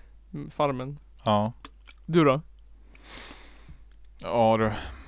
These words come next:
Speaker 2: Jag vet inte. Det känns som att man skulle haft roligare på Paradise Hotel.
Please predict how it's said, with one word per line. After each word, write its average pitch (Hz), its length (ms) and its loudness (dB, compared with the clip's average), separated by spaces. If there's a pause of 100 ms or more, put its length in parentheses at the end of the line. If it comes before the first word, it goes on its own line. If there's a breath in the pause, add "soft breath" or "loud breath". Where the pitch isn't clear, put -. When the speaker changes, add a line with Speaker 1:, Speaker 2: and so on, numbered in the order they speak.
(720 loud breath)
Speaker 2:
Jag 123 100 2
vet 135 240 4
inte. 110 300 4 (100)
Det 123 100 0
känns 156 260 8
som 117 180 4
att 110 100 6
man 110 100 4
skulle 107 160 4
haft 107 160 6
roligare 113 400 4
på - 120 -6
Paradise 104 400 4
Hotel. 110 220 2